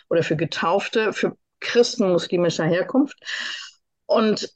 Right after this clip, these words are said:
das war aber eben nicht so, dass die einmal in Toledo verabschiedet wurden, dann galten sie plötzlich, sondern sie galten nur für Toledo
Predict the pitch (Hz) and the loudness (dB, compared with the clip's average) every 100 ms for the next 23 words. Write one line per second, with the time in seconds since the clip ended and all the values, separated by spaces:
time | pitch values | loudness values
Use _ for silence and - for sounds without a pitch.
0 | _ _ 226 226 233 240 262 226 254 226 | _ _ 2 2 4 4 4 4 6 6
1 | 240 254 247 214 214 247 131 220 233 202 | 6 4 4 4 4 0 0 2 2 0
2 | 202 196 202 226 202 - 214 240 - 247 | 0 0 0 0 0 -2 -2 -2 0 2
3 | 208 208 202 185 175 160 190 202 170 143 | 4 4 4 4 2 2 2 0 -2 -2
4 | - 143 160 180 202 196 196 185 190 214 | -2 -4 -2 0 0 2 2 2 2 2
5 | 202 196 214 - 196 220 262 214 240 | 0 -2 -6 -2 0 2 2 4 2